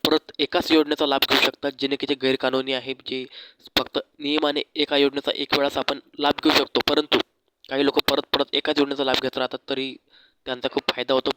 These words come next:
पैसे कसे कमवतात ते तुम्हाला सांगणार आहे, जेणेकरून तुम्हाला सुद्धा माहिती झाली पाहिजे कशा प्रकारे लोक चुकीच्या पद्धतीने पैसे कमवतात या योजनांच्या माध्यमातून. तर त्यावर, त्यावरती व्हिडिओ मी समोर बनवणार आहे, म्हणून तुम्हाला आता सबस्क्राईब करून घ्या. तर हे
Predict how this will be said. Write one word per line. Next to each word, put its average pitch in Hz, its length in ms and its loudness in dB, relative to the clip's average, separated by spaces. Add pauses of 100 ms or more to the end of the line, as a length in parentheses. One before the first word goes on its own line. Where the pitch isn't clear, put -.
(100)
पैसे 127 200 0
कसे - 220 -2
कमवतात 123 360 -4 (140)
ते 139 140 4
तुम्हाला 131 280 0
सांगणार 120 340 -2
आहे, 123 140 -4 (1300)
जेणेकरून 151 360 2
तुम्हाला 147 200 4
सुद्धा 143 180 0
माहिती 139 240 0
झाली 135 180 0
पाहिजे 135 200 0
कशा 135 220 -2
प्रकारे 135 240 0
लोक 131 160 2
चुकीच्या 131 320 -4
पद्धतीने 131 240 -2
पैसे 131 260 0
कमवतात 123 360 -2 (120)
या 127 100 2
योजनांच्या 127 380 2
माध्यमातून. 120 400 -10 (340)
तर 143 120 -4
त्यावर, 143 320 0 (140)
त्यावरती 147 380 2
व्हिडिओ 139 240 2
मी 160 100 -2 (200)
समोर 139 260 0
बनवणार 135 340 0
आहे, 117 120 -8 (480)
म्हणून 131 220 2
तुम्हाला 127 220 0
आता 127 80 -6
सबस्क्राईब - 400 -4
करून 117 140 -2
घ्या. 113 120 -18 (1800)
तर 160 80 -2
हे 160 60 2